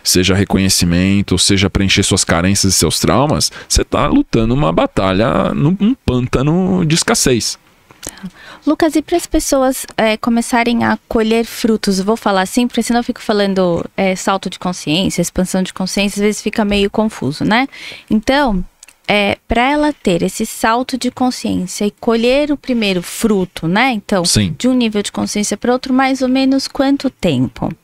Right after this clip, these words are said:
Speaker 2: Pra
Speaker 1: Olha.
Speaker 2: eles terem noção assim, "Ah, eu vou entrar amanhã, eu já vou ter meu namorado de volta. Amanhã eu já vou ter me resolvido com o meu chefe.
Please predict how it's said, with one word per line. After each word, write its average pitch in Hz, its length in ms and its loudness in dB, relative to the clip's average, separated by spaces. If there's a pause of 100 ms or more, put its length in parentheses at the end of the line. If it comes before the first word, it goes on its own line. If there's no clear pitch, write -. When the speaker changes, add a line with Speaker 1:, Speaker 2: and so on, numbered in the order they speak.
(560)
Speaker 2:
Pra 220 100 2
Speaker 1:
Olha. 226 100 2
Speaker 2:
eles 220 240 0
terem 220 280 0
noção 214 500 0
assim, 202 440 0
"Ah, 202 300 2 (340)
eu 190 80 2
vou 196 180 0
entrar 226 720 0 (120)
amanhã, 226 800 2 (540)
eu 214 120 0
já 226 80 2
vou 220 120 -2
ter 240 120 0
meu 240 100 2
namorado 233 400 2
de 226 100 4
volta. 147 540 0 (180)
Amanhã 226 1000 2 (360)
eu - 60 -8
já 226 80 2
vou 220 80 -2
ter 233 120 -2
me 240 100 2
resolvido 233 360 2
com 240 100 2
o - 20 2
meu 240 180 2
chefe. 156 640 -4